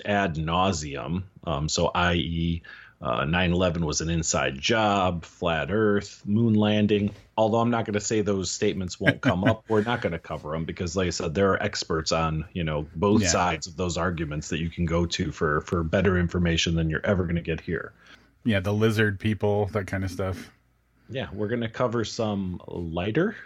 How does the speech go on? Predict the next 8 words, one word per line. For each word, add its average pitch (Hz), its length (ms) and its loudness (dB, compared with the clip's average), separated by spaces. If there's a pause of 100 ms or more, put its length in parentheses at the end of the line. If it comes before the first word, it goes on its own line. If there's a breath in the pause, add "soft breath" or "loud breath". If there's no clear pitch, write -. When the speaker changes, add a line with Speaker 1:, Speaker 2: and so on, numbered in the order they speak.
(300 loud breath)
Speaker 1:
conspiracy 165 580 0
topics, 160 560 -2
so, 95 300 0
uh, 85 200 2
smaller 101 540 0
conspiracy. 131 640 0
Some, 135 480 0
uh, - 40 -4